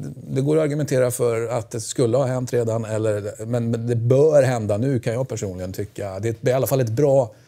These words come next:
det är ett bra läge om man vill att det ska hända, men vi vet ju inte om Real Madrid vill att det ska hända. Det,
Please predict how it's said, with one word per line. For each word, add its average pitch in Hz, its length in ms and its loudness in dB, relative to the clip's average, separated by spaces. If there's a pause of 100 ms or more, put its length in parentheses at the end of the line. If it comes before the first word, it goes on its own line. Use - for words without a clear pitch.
(120)
det - 40 -12
är 117 40 -6
ett - 40 -8
bra 165 320 4
läge 98 380 0
om 107 160 -2
man 110 120 0
vill 110 200 0
att 98 80 -4
det 110 80 -4
ska 101 140 -6
hända, 110 400 0
men 101 280 -6
vi 107 100 -2
vet 113 220 -4
ju 135 40 -4
inte 117 140 -6
om 104 100 -4
Real 101 200 0
Madrid 104 360 -2
vill 92 240 -2
att 87 80 -2
det 98 80 -6
ska 98 160 -6
hända. 92 400 -8
Det, 110 260 -4